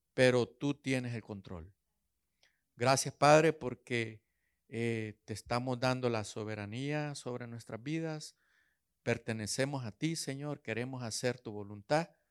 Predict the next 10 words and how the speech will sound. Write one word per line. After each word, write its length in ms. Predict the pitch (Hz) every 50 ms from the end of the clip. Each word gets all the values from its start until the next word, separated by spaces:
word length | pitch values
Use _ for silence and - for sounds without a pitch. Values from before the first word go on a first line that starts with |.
| _ _ _ _ _ _ _ _ _ _ _ _ _ _ _ _
Gracias, 440 | 120 107 123 131 135 127 - 131 117
Padre, 320 | - - 117 117 117 113
por, 440 | 110 - 113 110 107 107 104 104 - _
eh, 300 | 120 110 107 101 101 107 -
hacernos 460 | 107 104 - - 120 117 123 120 110
parte 460 | - - 117 117 117 117 - - 117 110
de 120 | 110 104
tu 160 | - 107 -
plan 240 | - 113 110 110 110
eterno. 440 | 101 - - 104 98 95 95 90